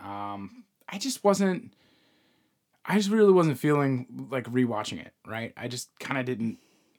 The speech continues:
It probably had a lot of nineties-ish tropes to it, but it, it, it's, it's, you know, obviously Jim Carrey was on Mad T V, and this is when he's making his, like, meteoric run.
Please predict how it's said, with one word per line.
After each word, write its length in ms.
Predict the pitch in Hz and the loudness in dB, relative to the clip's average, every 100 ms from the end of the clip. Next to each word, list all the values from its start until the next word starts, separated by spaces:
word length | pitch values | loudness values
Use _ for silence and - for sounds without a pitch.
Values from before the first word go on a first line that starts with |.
| _ _ _ _ _ | _ _ _ _ _
It 200 | - 175 | -18 -12
probably 240 | 151 190 190 | 0 2 4
had 100 | 185 | 4
a 60 | |
lot 160 | 180 170 | 6 6
of 60 | 160 | 4
nineties-ish 640 | 156 160 160 139 147 - | 2 2 2 0 -2 -4
tropes 320 | - 151 139 - | 0 2 2 2
to 140 | 143 | 2
it, 160 | 139 120 | 2 0
but 180 | 120 101 | -6 -8
it, 120 | 107 | -14
it, 240 | 139 147 165 | -14 -14 -4
it's, 480 | 170 156 - - - | 0 0 0 -8 -8
it's, 360 | 147 139 - - _ 151 | -12 -10 -10 -12 _ -2
you 100 | 151 | 0
know, 200 | 135 139 | 2 0
obviously 420 | - 143 156 160 143 | -2 -2 0 -2 -2
Jim 240 | 139 139 | -2 -2
Carrey 440 | 151 127 123 123 117 | -2 -4 -2 -4 -4
was 140 | 120 | -6
on 180 | 113 110 | -6 -6
Mad 240 | 110 110 | -8 -8
T 160 | - 107 | -10 -10
V, 280 | 82 73 - _ _ - | -10 -14 -18 _ _ -6
and 120 | 131 | -4
this 120 | 131 | -2
is 80 | 139 | -2
when 240 | 131 135 | 0 2
he's 200 | 127 117 | 0 0
making 300 | 123 117 113 | -2 -4 -4
his, 180 | 117 113 | -6 -8
like, 180 | 110 101 | -10 -8
meteoric 680 | 113 117 113 117 113 110 110 | -4 -4 -4 -4 -6 -8 -10
run. 320 | 98 78 | -10 -12